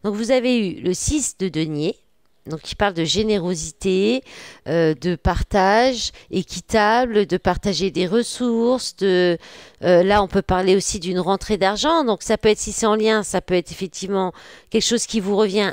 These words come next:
avec, euh, une re-, une somme, une somme d'argent qui arrive, mais qui vous était due avec le six de denier, hein. C'est pas, c'est pas forcément un cadeau, c'est quelque chose qui vous revient. Euh,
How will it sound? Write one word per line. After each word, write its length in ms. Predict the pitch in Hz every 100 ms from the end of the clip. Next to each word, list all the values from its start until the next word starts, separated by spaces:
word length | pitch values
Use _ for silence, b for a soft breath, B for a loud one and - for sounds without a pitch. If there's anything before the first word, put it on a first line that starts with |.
| -
avec, 500 | 233 262 294 - -
euh, 680 | 98 131 175 175 170 151 104
une 180 | 196
re-, 500 | 185 202 196 185 175
une 400 | 165 151 139 220
somme, 340 | 190 - 214 196
une 220 | 190 196
somme 180 | - 214
d'argent 380 | 190 190 208 208
qui 200 | - 170
arrive, 320 | 156 240 349
mais 80 | 277
qui 160 | - 220
vous 180 | 247
était 260 | 247 - 254
due 180 | 190 202
avec 180 | 156 196
le 60 |
six 260 | 180 226 180
de 140 | 175
denier, 420 | 165 185 190 254
hein. 80 | 247
C'est 240 | 202 - -
pas, 240 | 196 196 B B -
c'est 120 | -
pas 120 | 269
forcément 400 | 269 269 - 247
un 80 | 226
cadeau, 320 | 220 208 208 285
c'est 180 | -
quelque 220 | - 190 -
chose 220 | 240 -
qui 100 | 233
vous 220 | 185 190
revient. 420 | 196 180 208 247 - B B B B -
Euh, 520 | 196 196 190 190 180